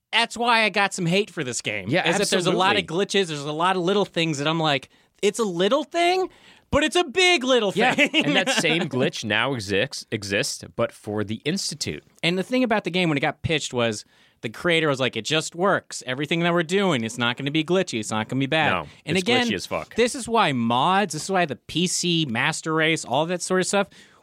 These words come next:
Speaker 1: which is on consoles, if the game is broken, there's glitchy,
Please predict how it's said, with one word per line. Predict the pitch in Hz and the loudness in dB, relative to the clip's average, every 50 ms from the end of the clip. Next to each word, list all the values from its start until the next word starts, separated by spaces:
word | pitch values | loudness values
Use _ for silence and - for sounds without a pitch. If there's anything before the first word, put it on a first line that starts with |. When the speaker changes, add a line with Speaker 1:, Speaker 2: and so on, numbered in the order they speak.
| _ | _
Speaker 1:
which | - 262 302 - | -2 -2 0 2
is | 339 339 320 240 - - - - _ _ _ _ _ _ | 2 2 2 2 0 -4 -8 -14 _ _ _ _ _ _
on | 240 247 240 - | -2 -2 -2 -2
consoles, | - 233 277 349 - - 226 214 208 190 - - - | 0 0 2 2 2 2 2 2 2 2 0 -4 -4
if | - 208 190 | -4 -2 -2
the | 208 233 | -2 0
game | 202 269 311 330 311 | 2 2 2 4 2
is | 254 175 123 | 2 0 -2
broken, | 101 123 165 208 240 233 - 285 262 | -2 0 2 2 2 0 -2 0 0
there's | 233 175 165 | 0 0 2
glitchy, | - 156 190 - - - 240 269 247 | 2 0 0 2 0 0 0 0 -2